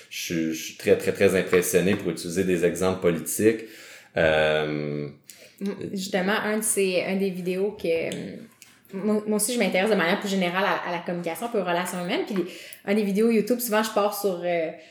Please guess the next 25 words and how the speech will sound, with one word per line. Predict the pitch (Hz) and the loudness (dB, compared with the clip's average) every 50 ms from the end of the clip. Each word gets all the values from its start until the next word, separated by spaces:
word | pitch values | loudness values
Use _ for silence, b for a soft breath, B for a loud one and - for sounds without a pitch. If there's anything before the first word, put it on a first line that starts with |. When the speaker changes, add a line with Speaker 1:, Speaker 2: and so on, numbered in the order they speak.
| B B B _ - | B B B _ -6
Speaker 2:
tu | |
sais, | 220 | -6
je | 208 | -2
prends | - 214 220 | 2 4 4
une | 220 220 | 6 6
avenue | 202 196 185 214 233 | 6 6 6 4 2
qui | 226 226 | 4 4
m'intéresse | 226 208 190 190 196 185 202 202 | 4 4 6 6 4 4 2 2
spontanément | - 214 202 202 190 196 190 202 220 226 | 2 0 2 2 2 2 2 2 2 2
sans | - 208 185 | 0 -2 -2
trop | 208 208 | -2 -2
réfléchir. | 196 202 196 - 190 185 - | -2 -2 0 0 0 2 4
Puis | - 196 | 4 6
Speaker 1:
Ouais. | 202 202 | 6 8
Speaker 2:
j'étais | 190 202 196 | 6 6 6
tombée | 233 226 214 226 247 | 6 6 6 6 6
sur | - - 254 | 6 4 2
des | 208 220 208 | 2 2 2
vidéos | 190 196 190 202 196 208 247 294 B B B B B B B B B _ _ _ _ | 2 4 6 8 8 8 8 6 B B B B B B B B B _ _ _ _
du, | - 180 175 175 175 180 196 196 - - 196 196 - - _ | -12 -12 -12 -10 -8 -2 0 0 0 0 -4 -10 -14 -20 _
du | 185 185 190 190 190 185 | -10 -6 -4 -2 -2 -2
speechwriter, | - - - 247 233 - - 214 196 202 202 226 320 403 330 | -4 -2 -2 -2 -2 0 0 2 4 4 4 6 4 4 4
de, | 233 202 185 190 - | 4 4 2 2 0
du, | - | -2
Speaker 1:
Ouais. | 185 185 | 0 2